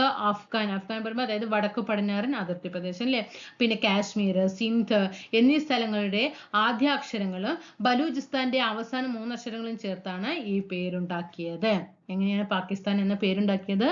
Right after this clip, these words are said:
പഞ്ചാബ്, അഫ്ഗാനിസ്ഥാൻ, കാശ്മീർ, സിന്ധ് എന്നീ പ്രദേശങ്ങളുടെ ഉം, ആദ്യാക്ഷരങ്ങളും ബലൂചിസ്ഥാന്റെ അവസാന സ്ഥാൻ, കണ്ടോ?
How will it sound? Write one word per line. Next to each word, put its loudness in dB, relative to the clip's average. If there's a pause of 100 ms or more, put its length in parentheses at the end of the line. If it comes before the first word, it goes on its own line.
(300)
പഞ്ചാബ്, 4 (200)
അഫ്ഗാനിസ്ഥാൻ, 0 (300)
കാശ്മീർ, 2
സിന്ധ് 2 (120)
എന്നീ 2 (360)
പ്രദേശങ്ങളുടെ 0 (460)
ഉം, -2
ആദ്യാക്ഷരങ്ങളും 2
ബലൂചിസ്ഥാന്റെ 2
അവസാന 0
സ്ഥാൻ, 0
കണ്ടോ? 0